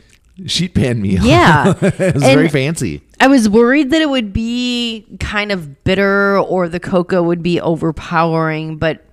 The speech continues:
Speaker 2: and I was also very worried about the caraway seeds. I, th-, I f-, to me, I was like, "That seems out of place,"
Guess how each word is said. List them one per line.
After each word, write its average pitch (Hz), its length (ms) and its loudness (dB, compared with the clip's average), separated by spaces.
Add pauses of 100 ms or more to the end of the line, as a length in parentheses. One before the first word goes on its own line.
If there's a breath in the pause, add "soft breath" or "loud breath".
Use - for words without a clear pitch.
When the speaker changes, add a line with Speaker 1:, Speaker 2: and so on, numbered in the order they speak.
(500 soft breath)
Speaker 2:
and 240 160 0
I 262 80 4
was 254 100 0
also 415 280 0
very 494 340 0
worried 277 300 -2
about 214 200 -4
the 185 80 -16
caraway 190 640 -12
seeds. 104 460 -12
I, 170 140 2
th-, - 220 -10
I 175 60 2
f-, 170 540 -4
to 220 140 0
me, 202 260 2
I 214 100 4
was 185 140 0
like, 156 180 0
"That 214 240 -4
seems 277 320 -2
out 233 140 2
of 208 60 -4
place," 196 480 -4